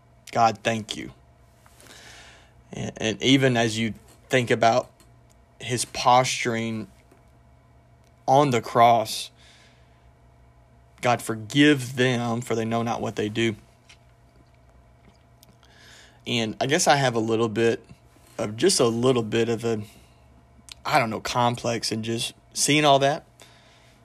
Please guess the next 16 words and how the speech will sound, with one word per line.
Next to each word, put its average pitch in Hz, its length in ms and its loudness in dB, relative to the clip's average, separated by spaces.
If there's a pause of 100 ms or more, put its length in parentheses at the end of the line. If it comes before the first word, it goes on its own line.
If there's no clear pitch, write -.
(720)
In 120 100 -10
some 131 220 2
sense, 131 320 -2
th-, 123 180 2
these 123 300 0
things 131 400 0
are 117 500 -2 (260)
very, 131 420 4
very 135 260 6
bold 123 460 4
things. 139 460 -2
I 127 40 -6
mean, 110 220 -6 (280)
Peter 143 240 0
denied 117 760 -2
Jesus 110 440 -6